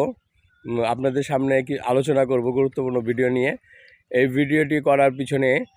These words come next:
অনেক আমার, আহ, ইয়ে আছে, কি ক্লায়েন্ট আছে। আমি এখানে যে চিকিৎসা করি, ওনারা বলে যে আমরা কিভাবে, আহ, গরু খামারের যত্ন নিব,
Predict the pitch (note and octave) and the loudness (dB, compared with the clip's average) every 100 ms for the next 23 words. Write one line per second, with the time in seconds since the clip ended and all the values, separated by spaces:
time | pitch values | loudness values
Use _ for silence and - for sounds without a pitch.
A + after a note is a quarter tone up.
0 | _ _ - B2 D3 C#3 C#3 _ _ _ | _ _ 0 2 2 0 -4 _ _ _
1 | _ _ - A#2 A#2+ B2 A#2+ A#2+ A#2 A#2 | _ _ -6 -2 2 4 4 4 4 2
2 | A2+ A2+ A2 A2 G#2+ A2 C3+ C3+ B2 C3 | 2 0 2 2 0 0 2 2 2 -2
3 | A#2 C3 A#2 D#3+ B2+ B2 C3 B2+ C#3 C3+ | -2 -4 -4 -2 2 2 2 0 0 -2
4 | A#3+ _ _ _ A2 A#2+ B2+ C#3 B2 B2 | -2 _ _ _ -4 0 0 0 0 -2
5 | A#2+ B2+ B2+ - A#2+ A#2+ C#3 C4 _ _ | -2 -4 -6 -2 0 0 0 -4 _ _
6 | - B2+ B2+ B2 B2 A#2+ A#2 A#2 G#2 _ | -4 2 4 4 4 4 4 2 -2 _
7 | _ - B2 B2 A#2+ A2+ A#2+ B2 A#2+ C#3 | _ -4 0 2 2 2 0 0 -2 -2
8 | B2+ C3 B2 C3+ - _ _ - A#2 A#2 | -2 2 4 2 -2 _ _ -4 2 2
9 | A2+ G#2+ B2 B2+ - C#3 C3+ C3 B2 B2 | 2 0 -2 -2 -4 0 2 2 0 0
10 | C3 A#2+ | 0 0